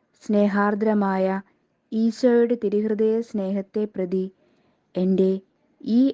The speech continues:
എളിയ യാചനകൾ കേൾക്കണമെന്നും എൻ്റെ അപേക്ഷകൾ സാധിച്ചു തരണമെന്നും അങ്ങയോട് ഞാൻ ഏറ്റവും വിനീതമായി പ്രാർത്ഥിക്കുന്നു.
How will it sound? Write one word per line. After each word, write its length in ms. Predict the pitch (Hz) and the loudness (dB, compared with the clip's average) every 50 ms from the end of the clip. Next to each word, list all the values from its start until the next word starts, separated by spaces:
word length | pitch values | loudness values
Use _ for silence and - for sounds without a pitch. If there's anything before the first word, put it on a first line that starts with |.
| _ - - | _ -4 -4
എളിയ 320 | 196 190 190 202 202 208 202 202 | -2 0 2 2 2 2 2 2
യാചനകൾ 720 | 202 196 185 185 190 185 190 208 202 190 190 185 190 185 190 190 _ _ _ _ _ _ _ _ _ _ | 0 0 -2 -2 -4 -4 -4 -2 -2 -2 -2 0 -2 -2 -2 -4 _ _ _ _ _ _ _ _ _ _
കേൾക്കണമെന്നും 920 | - 196 185 185 185 180 - 214 214 214 202 196 185 180 180 185 180 180 180 - _ _ _ _ _ _ _ _ _ _ _ _ _ - - | -6 -4 -2 -2 -4 -4 -2 -2 0 0 2 0 0 0 0 0 0 -2 -4 -6 _ _ _ _ _ _ _ _ _ _ _ _ _ -6 0
എൻ്റെ 200 | 240 254 254 262 | 2 4 4 4
അപേക്ഷകൾ 680 | 240 220 233 226 233 233 - - 233 214 208 208 202 208 208 _ _ _ _ _ _ _ _ _ _ - | 4 4 4 2 2 0 -2 -4 -2 -2 0 0 -2 -2 -6 _ _ _ _ _ _ _ _ _ _ -6
സാധിച്ചു 540 | - 214 196 196 202 196 196 214 208 233 | -2 -2 0 0 0 0 0 -2 -2 -2
തരണമെന്നും 880 | 220 214 214 202 196 196 196 202 202 208 214 208 202 196 190 190 190 190 196 _ _ _ _ _ _ _ _ _ _ - | -2 0 0 0 0 0 0 0 0 0 0 0 0 0 -2 -2 -4 -4 -8 _ _ _ _ _ _ _ _ _ _ -8
അങ്ങയോട് 640 | 196 190 196 196 190 196 196 202 202 214 220 214 208 | -4 -2 0 0 2 2 2 2 2 2 2 2 0
ഞാൻ 220 | 196 190 185 190 190 196 _ _ _ _ _ _ _ _ - | -2 -2 -4 -6 -8 -10 _ _ _ _ _ _ _ _ -6
ഏറ്റവും 500 | 190 190 190 190 - - 202 190 185 190 196 _ _ _ _ _ _ _ - | -4 -4 -4 -4 -6 -8 -8 -6 -6 -8 -10 _ _ _ _ _ _ _ -2
വിനീതമായി 760 | 196 196 196 190 185 185 190 185 214 214 208 208 196 190 185 | 0 2 2 2 2 0 0 0 0 0 0 0 0 -2 -4
പ്രാർത്ഥിക്കുന്നു. 920 | 190 - 170 170 165 170 - - - 180 180 - 185 175 170 175 170 | -6 -8 -8 -6 -6 -8 -8 -6 -6 -6 -6 -4 -6 -4 -4 -2 -4